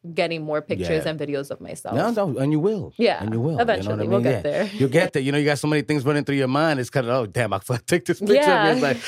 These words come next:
Speaker 2: you know, it's like low on the totem pole,
Speaker 1: Yeah, like,
Speaker 2: if you
Speaker 1: yesterday
Speaker 2: will.
Speaker 1: I was in a studio and it's One World, like, W O N and then World.
Speaker 2: Yeah.
Speaker 1: And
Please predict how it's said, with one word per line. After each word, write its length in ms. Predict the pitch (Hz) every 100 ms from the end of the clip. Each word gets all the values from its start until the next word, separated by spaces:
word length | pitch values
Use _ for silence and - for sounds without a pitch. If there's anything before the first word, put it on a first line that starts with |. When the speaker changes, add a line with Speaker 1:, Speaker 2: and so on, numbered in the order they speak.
| 285
Speaker 2:
you 60 | 175
know, 60 |
it's 100 | 190
like 140 | 190 165
low 180 | 190 196
on 120 | 190
the 80 | 180
totem 500 | - 190 185 160 131
pole, 320 | 135 107 90 226
Speaker 1:
Yeah, 120 | 233
like, 100 | 240
Speaker 2:
if 60 | 226
you 40 |
Speaker 1:
yesterday 240 | 220 214 226
Speaker 2:
will. 60 | 190
Speaker 1:
I 40 | 190
was 80 | 196
in 100 | 196
a 60 |
studio 460 | 175 - 196 202 175
and 180 | 156 135 _ _ _
it's 240 | 180 175 - 160 160
One 360 | 180 180 180
World, 340 | 156 170 151 151
like, 180 | 160 151
W 300 | 160 175 165
O 140 | 156 -
N 260 | 156 156 160
and 120 | 156
then 200 | 151 151
World. 440 | 160 151 143 -
Speaker 2:
Yeah. 80 | 127 98
Speaker 1:
And 340 | 175 170 165